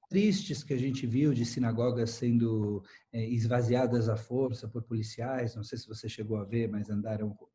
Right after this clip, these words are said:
rodando vídeos, é, muito, muito, muito tristes, muito deprimentes, de cenas como essa, né? Mas, é, a gente, enfim, a cip é uma congregação liberal.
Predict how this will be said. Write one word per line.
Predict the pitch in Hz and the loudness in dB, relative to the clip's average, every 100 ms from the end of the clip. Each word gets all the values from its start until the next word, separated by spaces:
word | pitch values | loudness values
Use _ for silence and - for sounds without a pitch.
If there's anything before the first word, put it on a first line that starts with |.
| - | -8
rodando | 120 113 120 117 | -4 2 4 4
vídeos, | 107 123 104 98 - - _ - - - _ | 4 4 2 -4 -14 -20 _ -20 -20 -20 _
é, | 110 104 104 101 101 | -6 -4 -4 -8 -6
muito, | 107 117 120 - 131 127 120 107 | 0 0 0 -2 -4 -2 -4 -6
muito, | 117 131 - - - 131 | -6 -6 -8 -14 -12 -8
muito | 135 147 | -8 -8
tristes, | - 110 95 - - - | -4 -4 -6 -14 -20 -16
muito | 98 95 113 | -14 -12 -6
deprimentes, | 110 117 127 113 92 - - - - - - - | -4 0 4 4 2 -4 -16 -18 -18 -20 -20 -14
de | 107 | -10
cenas | 107 - 113 110 - | -6 0 2 2 0
como | - 107 101 | -2 0 0
essa, | 95 - - - _ _ _ _ - | -2 -12 -20 -20 _ _ _ _ -4
né? | 113 127 | 0 0
Mas, | 147 120 110 113 | 0 0 0 0
é, | 110 110 113 | 2 0 0
a | 117 | -2
gente, | 110 139 151 180 175 175 135 123 127 | 2 2 0 0 0 0 -2 -6 -6
enfim, | 143 - 104 107 104 | -8 -6 -8 -8 -10
a | 120 113 | -8 -8
cip | - 185 190 180 147 | -4 -2 -2 2 2
é | |
uma | 143 135 | 4 0
congregação | 139 123 117 117 117 117 | 0 2 2 2 0 0
liberal. | 107 104 107 95 - | 0 2 0 -4 -8